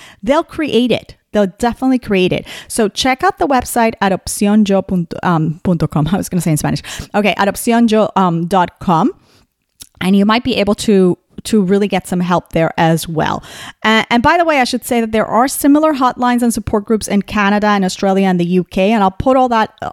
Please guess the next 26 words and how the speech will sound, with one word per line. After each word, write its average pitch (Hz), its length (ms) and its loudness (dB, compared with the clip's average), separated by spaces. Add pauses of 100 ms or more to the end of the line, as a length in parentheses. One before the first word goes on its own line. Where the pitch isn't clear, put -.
all 214 100 4
the 226 60 2
information 196 460 -2 (180)
on 202 200 2
our, 226 160 0
on 214 160 2
our 220 120 4
website 175 420 0
in 185 120 2
the 202 60 2
show 180 240 0
notes, 170 300 0 (300)
very 220 360 0
similar 233 340 0
to - 120 -8
the 202 80 0
National 190 380 0
Council 185 400 0
on 175 80 0
Problem 165 400 0
Gambling 226 480 2
here 185 240 2
in 170 80 0
the 160 60 -2
United 147 300 -4
States. - 360 -8